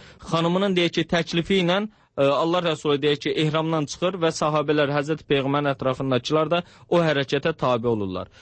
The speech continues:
Bundan başqa, məsələn, Peyğəmbərin özünün bu günlərim Azərbaycanda hər nə qədər qəribə qarşılansa belə, e, həmin dövrün ən müasir nəqliyyat vasitəsi olan atla, dəvə ilə, deyək ki, e, yarışdığının biz şahid oluruq. Hətta bu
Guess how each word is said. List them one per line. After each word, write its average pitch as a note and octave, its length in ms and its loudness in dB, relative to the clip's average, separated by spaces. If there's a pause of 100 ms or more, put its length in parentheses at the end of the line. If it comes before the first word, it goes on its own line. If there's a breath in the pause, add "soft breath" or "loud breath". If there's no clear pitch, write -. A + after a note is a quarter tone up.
(160 soft breath)
Bundan G#3 240 2
başqa, G3 220 -2
məsələn, F#3 320 0
Peyğəmbərin E3+ 640 2
özünün E3 280 -2 (180 soft breath)
bu E3 120 2
günlərim E3+ 400 0
Azərbaycanda D3+ 640 0
hər D#3+ 160 0
nə D3+ 160 0
qədər C3+ 240 0
qəribə C#3+ 360 2
qarşılansa C#3+ 520 0
belə, C#3 260 2 (420 soft breath)
e, C3+ 460 4
həmin F#3+ 300 2
dövrün E3 340 0
ən F#3 160 -2
müasir E3 400 0
nəqliyyat D#3+ 420 0
vasitəsi C3+ 440 0
olan C#3+ 180 0
atla, D3+ 320 0
dəvə C#3+ 380 2
ilə, D3 140 2
deyək C3+ 200 2
ki, D#3+ 180 0 (300 soft breath)
e, B2 120 2 (280)
yarışdığının D#3 640 0
biz C#3+ 160 0
şahid B2 320 2
oluruq. A#2 320 0
Hətta D#3 280 0
bu D#3 100 2